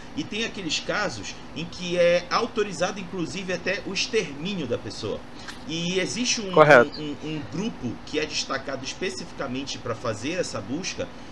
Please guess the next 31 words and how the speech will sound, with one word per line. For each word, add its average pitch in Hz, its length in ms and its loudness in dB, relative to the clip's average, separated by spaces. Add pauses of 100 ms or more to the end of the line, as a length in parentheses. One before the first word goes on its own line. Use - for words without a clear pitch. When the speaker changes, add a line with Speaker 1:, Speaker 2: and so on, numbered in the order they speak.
(220)
Speaker 1:
é, 120 440 6 (120)
que 180 240 -4 (460)
os 247 180 4
caçadores 180 640 0
em 139 80 -8
si 180 200 -6
não 180 200 -2
são 190 280 -4
os 190 160 -2
agentes, 160 760 -2 (260)
são 180 260 0
pessoas 202 560 0
que 180 140 -6
já 156 220 0
passaram 208 560 -2 (100)
por 170 140 -4
uma 147 120 -4
deterioração 127 680 0
psicológica, 131 1000 6 (340)
que 143 100 -8
só 247 240 -4
elas 220 280 2
têm 175 320 -6
condições 208 800 -2 (300)
de 175 140 -4
caçar 220 540 0
outras 233 380 4
pessoas 170 400 4
Speaker 2:
Sim. 131 60 4
Speaker 1:
com 185 160 -4
deterioração 170 640 0